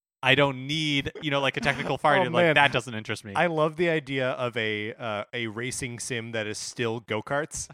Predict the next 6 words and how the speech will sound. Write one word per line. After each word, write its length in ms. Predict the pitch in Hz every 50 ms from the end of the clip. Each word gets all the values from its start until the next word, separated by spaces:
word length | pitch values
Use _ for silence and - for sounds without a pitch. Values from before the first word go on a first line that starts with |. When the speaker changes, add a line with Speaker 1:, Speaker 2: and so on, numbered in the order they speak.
| -
Speaker 1:
<laughs> 760 | - - 175 160 _ - 190 - 165 - _ - - - 160 _ _ _ _ _ _ _ _ _
Speaker 2:
That's 300 | - 147 131 180 156 -
so 600 | - - - - - - - 196 170 170 175 180
fun 300 | 175 220 - 151 143 139
to 140 | 151 165 175
me, 220 | 170 180 185 190